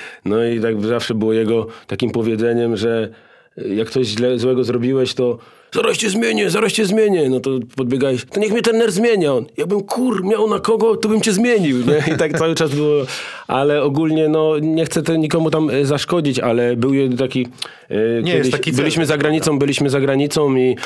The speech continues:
Speaker 1: można powiedzieć, w tamtych czasach mało kto język, szczególnie angielski, potrafił i, i, i ja z tego, co pamiętam, no to oczywiście, e, Maciek potrafił, to był, e, w, w Ameryce ten, e, był, e, trener Jacek Winnicki, który też potrafił.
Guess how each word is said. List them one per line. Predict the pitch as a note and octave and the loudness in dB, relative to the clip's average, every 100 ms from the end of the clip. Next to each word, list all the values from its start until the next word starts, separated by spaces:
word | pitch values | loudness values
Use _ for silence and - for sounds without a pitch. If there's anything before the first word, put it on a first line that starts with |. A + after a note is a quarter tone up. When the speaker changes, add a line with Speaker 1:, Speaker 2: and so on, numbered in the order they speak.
| - | -8
Speaker 1:
można | A#2 A#2+ | -4 -2
powiedzieć, | B2+ B2 A#2 | 0 -2 0
w | |
tamtych | A#2+ B2 | -2 -2
czasach | B2+ A#2 A2+ | -2 -2 0
mało | A#2+ A#2 | 0 0
kto | A2 A#2+ A#2 G#2+ | 0 -2 -2 -2
język, | G#2 A2 B2 G2+ F#2 - | -2 0 0 0 -2 -4
szczególnie | - F#2 F#2+ F#2+ | -6 -2 0 0
angielski, | F#2+ G2 F#2+ F#2+ F#2 F2+ - - | 0 -2 -2 -4 -4 -4 -10 -12
potrafił | - - G#2+ G#2+ A2+ A2 G2+ | -6 -2 -2 -2 -2 0 0
i, | |
i, | G2 G2 G2+ G2 G2 | 0 -2 -2 -2 -2
i | G2 G2 F#2+ F2+ E2 F#2+ | -2 0 -2 -4 -4 -4
ja | F#2+ | -4
z | |
tego, | - F#2 F#2 | -4 -4 -4
co | - | -6
pamiętam, | F#2+ G2+ G2+ G2+ F#2+ | -4 -2 -2 -2 -2
no | F#2 | -2
to | G2+ G2+ - - | -4 -6 -14 -8
oczywiście, | G#2 G#2+ A2+ G#2 F#2+ G2 - - _ - | -6 -4 -2 -2 -2 -4 -12 -20 _ -4
e, | F#2 F#2 F2 - - - - - | -2 -2 -2 -4 -8 -10 -12 -8
Maciek | G2+ A2 A#2 G2 - - | -4 -4 -4 -8 -10 -8
potrafił, | G#2+ A2 A2 A#2 G#2 F#2 | -4 -2 -2 -2 -2 -2
to | F#2+ | -2
był, | F#2 F#2 F#2 | -2 -2 0
e, | F2+ F2+ F2+ F2+ E2+ | 0 0 -2 -4 -6
w, | F2+ F2+ E2+ E2+ E2 E2 E2 | -6 -4 -4 -4 -6 -6 -6
w | - - - | -10 -16 -8
Ameryce | F#2 F#2+ G2+ G2 F#2+ F#2 E2 | -4 -2 -2 -2 -2 -2 -2
ten, | F#2+ F#2+ F#2 | -4 -4 -6
e, | F#2 | -8
był, | E2+ F#2+ F2+ | -6 -8 -8
e, | E2+ E2+ E2 D2 F2 F2 E2+ | -10 -12 -14 -14 -12 -10 -10
trener | G2 F2+ F#2+ | -8 -4 -4
Jacek | G#2+ G2+ | -6 -8
Winnicki, | G2+ G2+ F#2+ | -6 -6 -6
który | F#2 F#2+ | -6 -6
też | F2 | -4
potrafił. | F#2 G2 G2+ | -4 -4 -4